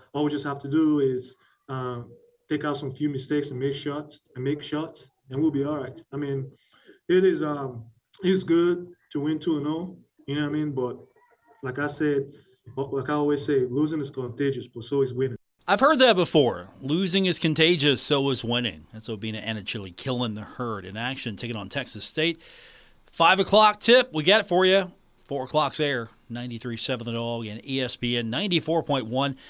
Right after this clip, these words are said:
Speaker 2: and A M nine thirty. Run down some games as well. Number six, Kentucky at Florida. That's coming up Saturday, eleven A M airtime on ninety-two seven and ninety-eight five The Planet and Cat Sports ninety-three three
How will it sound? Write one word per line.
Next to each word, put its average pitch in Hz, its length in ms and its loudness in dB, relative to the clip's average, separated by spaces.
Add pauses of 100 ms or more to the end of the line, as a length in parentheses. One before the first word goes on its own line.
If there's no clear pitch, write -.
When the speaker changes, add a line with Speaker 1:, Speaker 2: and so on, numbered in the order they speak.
(280)
Speaker 2:
and 127 300 -2
A 147 200 2
M 135 160 2
nine 127 260 2
thirty. 160 580 2 (300)
Run 127 180 -4
down 127 200 -2
some 117 160 -6
games 123 360 -2
as 110 100 -8
well. 143 320 0
Number 120 180 -4
six, - 280 -8
Kentucky 143 560 -2
at 98 200 -8
Florida. 131 440 -2 (420)
That's - 160 -16
coming 127 220 -2
up 117 100 -6
Saturday, 151 560 2
eleven 143 340 2
A 135 220 0
M 139 140 0
airtime 131 600 -2
on 117 200 -4
ninety-two 120 440 -6
seven 127 300 -2
and 117 100 -4
ninety-eight 117 440 -4
five 113 300 -6
The 104 80 -10
Planet 131 460 -4 (400)
and 135 280 -2
Cat 123 260 -4
Sports 120 460 -8
ninety-three 117 720 -4
three 107 400 -8